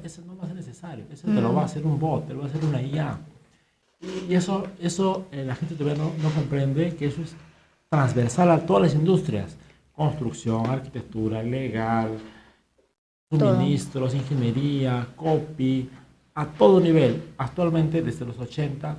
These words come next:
Speaker 1: todos los aviones militares tienen el famoso piloto automático, conducido cien por cien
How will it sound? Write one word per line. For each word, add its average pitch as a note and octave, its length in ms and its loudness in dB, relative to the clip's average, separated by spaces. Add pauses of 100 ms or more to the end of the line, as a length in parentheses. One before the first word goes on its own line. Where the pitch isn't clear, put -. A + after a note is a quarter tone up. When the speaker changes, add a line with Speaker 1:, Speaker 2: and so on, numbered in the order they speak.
Speaker 1:
todos E3 220 0
los - 160 -2
aviones B2+ 460 -2
militares A#2 640 -6 (400)
tienen C3 360 2 (140)
el A2 300 -4
famoso A#2+ 400 -6
piloto A#2 300 -2
automático, B2 760 -4 (920)
conducido C3 460 0
cien G3 260 2
por C3+ 180 2
cien F3 420 2